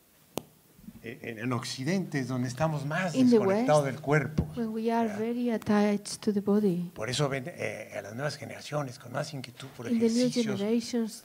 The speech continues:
Speaker 1: No,
Speaker 2: we
Speaker 1: mío,
Speaker 2: need
Speaker 1: mi
Speaker 2: more
Speaker 1: generación,
Speaker 2: exercise.
Speaker 1: nada, nada.
Speaker 2: In my
Speaker 1: Bueno,
Speaker 2: generation, we didn't
Speaker 1: se
Speaker 2: do
Speaker 1: pueden
Speaker 2: much.
Speaker 1: sentar
Speaker 2: Can you sit?
Speaker 1: y a ver si la traducción simultánea
Speaker 2: Let's
Speaker 1: funciona.
Speaker 2: see if the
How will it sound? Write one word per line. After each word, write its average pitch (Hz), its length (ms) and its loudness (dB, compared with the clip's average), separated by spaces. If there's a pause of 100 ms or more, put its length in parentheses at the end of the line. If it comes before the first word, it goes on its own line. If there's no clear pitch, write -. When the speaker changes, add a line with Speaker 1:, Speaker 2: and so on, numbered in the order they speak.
(160)
Speaker 1:
No, 151 60 -12 (200)
Speaker 2:
we 226 120 4
Speaker 1:
mío, 226 140 4
Speaker 2:
need 214 80 -4
Speaker 1:
mi 226 80 4
Speaker 2:
more 226 200 4
Speaker 1:
generación, 151 520 0
Speaker 2:
exercise. 214 340 -6
Speaker 1:
nada, 117 260 -4
nada. 120 280 -4 (180)
Speaker 2:
In 220 160 0
my 220 180 2
Speaker 1:
Bueno, - 220 6
Speaker 2:
generation, 214 500 0
we 208 100 -2
didn't 202 240 -6
Speaker 1:
se 196 60 -2
Speaker 2:
do 190 60 -4
Speaker 1:
pueden 165 280 10
Speaker 2:
much. 143 100 2
Speaker 1:
sentar 143 680 2 (420)
Speaker 2:
Can 214 220 0
you 214 100 4
sit? 247 300 -4 (800)
Speaker 1:
y - 40 -2
a 117 60 2
ver 160 140 4
si 170 120 -2
la 139 160 4
traducción 139 440 4
simultánea 151 580 -2
Speaker 2:
Let's 160 100 -8
Speaker 1:
funciona. 180 600 4
Speaker 2:
see 254 80 8
if 214 80 2
the 226 500 10